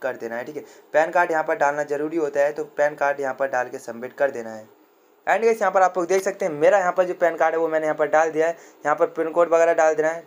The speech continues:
टाइप सी डाल देना है, कितना सैलरीड हो, और यहाँ पर income bank कैश है, यहाँ क्या है। यहाँ पर आप लोग अपने income के बारे में बता सकते हो, कितनी income है, एक लाख monthly, यहाँ पर ग्यारह हज़ार। यहाँ पर ऑक्यूपेशन डा-, डाल सकते हो, इंटरेस्ट मतलब क्या है वो यहाँ पर डाल के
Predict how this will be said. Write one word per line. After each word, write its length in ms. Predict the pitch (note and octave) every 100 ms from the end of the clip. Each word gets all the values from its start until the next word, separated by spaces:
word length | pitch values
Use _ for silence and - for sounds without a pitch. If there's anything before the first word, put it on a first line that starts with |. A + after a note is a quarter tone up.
| -
टाइप 180 | D3 D3+
सी 160 | E3+
डाल 220 | D#3+ D#3
देना 120 | D3+ D3+
है, 80 |
कितना 280 | D3 D3+ D3+
सैलरीड 460 | D3 D3 C#3+ D3 D3
हो, 180 | D#3+ - - - D3
और 100 | C#3+
यहाँ 140 | C#3+
पर 180 | D3+ D#3+
income 380 | D3+ C#3+ D#3 D3+
bank 380 | C#3+ D3 D#3 - D#3+
कैश 260 | D#3 D3+
है, 120 | D3+ D3+
यहाँ 180 | C#3+ - -
क्या 180 | D3+ C#3+
है। 140 | D#3 - - -
यहाँ 120 | D3+ D#3
पर 120 | F3
आप 200 | D#3+ E3
लोग 240 | E3 -
अपने 300 | C#3 - D#3+
income 320 | D3+ D3 D#3 D3+
के 80 |
बारे 220 | D#3 D3+ D3+
में 60 |
बता 200 | D3+ D3+
सकते 260 | C#3+ C#3+ D3
हो, 60 |
कितनी 240 | D3 D3 D3
income 320 | C#3 D3 C#3
है, 100 | D3
एक 200 | C#3+ C#3
लाख 220 | C#3 C3+
monthly, 360 | C3+ C3+ C#3 C#3
यहाँ 120 | C3
पर 140 | C3+ B2+
ग्यारह 260 | C3 B2+
हज़ार। 260 | C3 C#3+ - - - -
यहाँ 120 | D3 D3+
पर 80 |
ऑक्यूपेशन 580 | E3+ - E3+ E3+ E3 E3+
डा-, 320 | E3 E3 D#3+ D#3
डाल 180 | D#3+
सकते 240 | D#3 D3 D#3+
हो, 60 |
इंटरेस्ट 360 | D#3 D3+ D#3 D3+ -
मतलब 320 | C#3+ C#3+ D3 D3+
क्या 160 | C#3+
है 100 | D3
वो 140 | C#3+ D3
यहाँ 140 | C3+
पर 140 | C#3+
डाल 240 | C#3+ D3 C#3
के 200 | D#3+